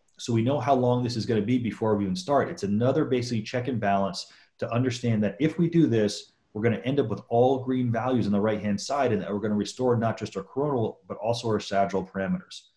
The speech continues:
So incredibly beneficial to think through these things. And this is really start to finish for one, uh, particular screw. And so I think, as was similarly stated, this is, you know, not sped up. Um, you can see our navigation screen in the back.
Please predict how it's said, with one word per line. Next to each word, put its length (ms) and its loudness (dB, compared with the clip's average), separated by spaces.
So 140 -8
incredibly 400 2
beneficial 600 0
to 120 -4
think 260 -8
through 140 2
these 240 0
things. 360 -4
And 100 0
this 180 2
is 120 0
really 240 4
start 380 2
to 60 -6
finish 360 -2
for 160 -2
one, 320 2
uh, 100 0
particular 440 -6
screw. 340 -2
And 120 -2
so 380 0
I 120 -2
think, 180 -2
as 260 0
was 200 -2
similarly 260 2
stated, 380 2
this 160 0
is, 180 -2
you 100 0
know, 60 2
not 260 0
sped 280 -2
up. 280 -2
Um, 240 -2
you 80 2
can 140 0
see 160 0
our 100 4
navigation 640 2
screen 300 -2
in 100 2
the 60 0
back. 400 -2